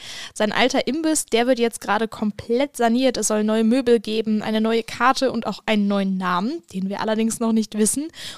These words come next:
Und auch ein Lieferservice will Billy Markopoulos anbieten. Die Eröffnung soll jetzt, wenn alles gut geht, Ende Mai sein.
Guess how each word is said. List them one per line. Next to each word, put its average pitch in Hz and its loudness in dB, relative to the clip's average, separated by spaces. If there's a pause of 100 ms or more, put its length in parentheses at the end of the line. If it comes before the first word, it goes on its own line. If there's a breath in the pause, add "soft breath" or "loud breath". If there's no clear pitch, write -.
(100)
Und 349 -2
auch 277 -2
ein 226 -2
Lieferservice 202 0
will 208 2
Billy 202 -2
Markopoulos 196 -2
anbieten. 208 -10 (460 loud breath)
Die 240 2
Eröffnung 311 4
soll 254 4
jetzt, 247 2
wenn 208 -2
alles 202 -4
gut 277 -6
geht, 233 0
Ende 220 2
Mai 196 2
sein. 180 -4